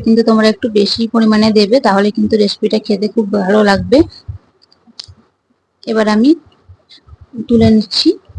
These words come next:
একটা প্লেটে। কালারটা কত সুন্দর এসছে দেখো বন্ধু, গ্রেভিটাও কত সুন্দর হয়েছে।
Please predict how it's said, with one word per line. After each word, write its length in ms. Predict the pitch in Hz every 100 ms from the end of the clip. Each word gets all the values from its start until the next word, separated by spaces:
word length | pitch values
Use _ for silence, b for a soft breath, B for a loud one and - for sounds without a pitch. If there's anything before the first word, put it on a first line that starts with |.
| - - _ -
একটা 160 | 226 220 -
প্লেটে। 340 | 220 202 254 320 - _ _ _ _ _ _ _ _ _ _ _ _ _ _ _ _ _ - - -
কালারটা 340 | - 233 214 254 233
কত 140 | 214 226
সুন্দর 220 | 233 226 226
এসছে 200 | 214 - 247
দেখো 220 | 220 220 208
বন্ধু, 260 | 214 202 269 320 - 208
গ্রেভিটাও 460 | 208 208 208 233 233
কত 120 | 214 214 -
সুন্দর 220 | 220 214 214
হয়েছে। 320 | 202 196 -